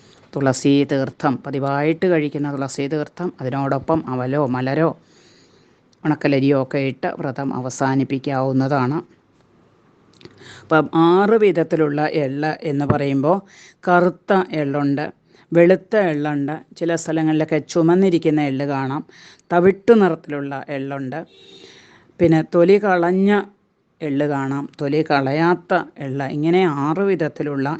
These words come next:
എള്ളുകൾ. അപ്പം ക്ഷേത്രത്തിൽ എള്ളുകൊണ്ട് പറയിടാം അല്ലേ? സപ്താഹവേദികളിൽ, നവാഹവേദികളിൽ, അതല്ല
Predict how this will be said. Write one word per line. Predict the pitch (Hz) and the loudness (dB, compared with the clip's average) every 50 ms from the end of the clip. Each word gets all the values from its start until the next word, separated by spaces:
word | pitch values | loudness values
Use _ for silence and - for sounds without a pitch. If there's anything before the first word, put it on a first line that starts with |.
| - | -6
എള്ളുകൾ. | - 151 123 123 123 135 139 139 131 127 131 - - _ _ _ _ _ _ - - - | -4 -4 -2 -2 -2 -2 -2 -2 -2 -4 -4 -6 -10 _ _ _ _ _ _ -20 -20 -20
അപ്പം | - - - 180 | -10 -4 -4 -2
ക്ഷേത്രത്തിൽ | 175 - 180 156 147 156 156 - - 190 185 185 196 185 185 | 0 2 2 2 4 2 2 0 0 0 0 0 2 0 2
എള്ളുകൊണ്ട് | 185 185 - - 160 151 147 151 156 165 165 165 165 165 165 170 165 | 2 0 0 0 0 0 2 2 4 4 4 4 4 4 2 0 0
പറയിടാം | 170 156 143 139 143 151 156 156 143 135 131 - - _ - - | -2 -4 -4 -4 -2 -2 0 0 -2 -2 -6 -8 -10 _ -12 -8
അല്ലേ? | 160 165 156 143 - _ - - - - - - - _ _ | -6 -6 -6 -8 -10 _ -20 -20 -20 -20 -20 -20 -20 _ _
സപ്താഹവേദികളിൽ, | - - 180 175 - - 160 156 156 143 143 165 160 156 147 143 156 160 156 156 156 156 151 156 156 | -4 -4 -4 -2 2 4 4 4 4 2 2 2 2 2 2 2 0 0 2 2 2 2 2 2 2
നവാഹവേദികളിൽ, | 156 160 151 143 143 147 147 143 - - 160 156 156 139 135 151 151 147 160 151 160 156 151 151 160 160 - _ _ _ _ _ _ _ _ _ _ _ _ _ _ _ _ _ _ - | 2 2 0 0 -2 -2 -2 -2 -2 -2 0 0 0 0 -2 -2 -2 0 0 2 2 2 2 2 -2 -4 -8 _ _ _ _ _ _ _ _ _ _ _ _ _ _ _ _ _ _ -8
അതല്ല | 170 160 175 170 170 165 170 175 170 175 - | -2 2 4 4 4 4 4 2 0 -4 -8